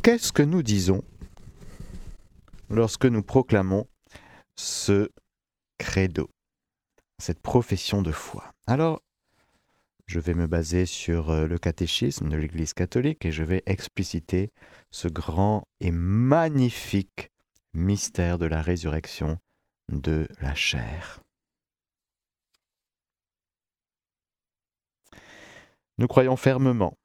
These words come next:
et ainsi nous espérons, que de même que le Christ est vraiment ressuscité des morts et qu'il vit pour toujours, de même après leur mort, les justes vivront pour toujours avec le Christ ressuscité.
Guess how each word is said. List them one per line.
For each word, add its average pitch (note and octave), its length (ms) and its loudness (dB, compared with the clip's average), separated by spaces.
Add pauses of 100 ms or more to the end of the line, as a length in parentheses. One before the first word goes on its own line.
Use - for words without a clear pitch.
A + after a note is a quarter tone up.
(880)
et C3 120 6
ainsi C3+ 300 2
nous A2+ 240 4
espérons, C3+ 500 2 (1300)
que C#3+ 220 6
de C3+ 120 4
même D3 400 2
que D3 120 4
le C#3+ 100 2
Christ D3 400 0
est C#3+ 80 6
vraiment C3 320 2
ressuscité C#3 600 2
des C3+ 140 2
morts C3+ 460 0 (360)
et B2 140 4
qu'il B2+ 220 2
vit B2 160 4
pour B2 240 2
toujours, B2 720 0 (640)
de F2+ 240 4
même G#2+ 380 2 (120)
après E3 480 2
leur F#2+ 220 2
mort, G2+ 420 2 (320)
les E2+ 180 2
justes G#2+ 360 0
vivront F2+ 420 0
pour D#2 200 -4
toujours A#2+ 440 2
avec G#2 260 -2
le F2 80 2
Christ - 360 0
ressuscité. A#2+ 800 2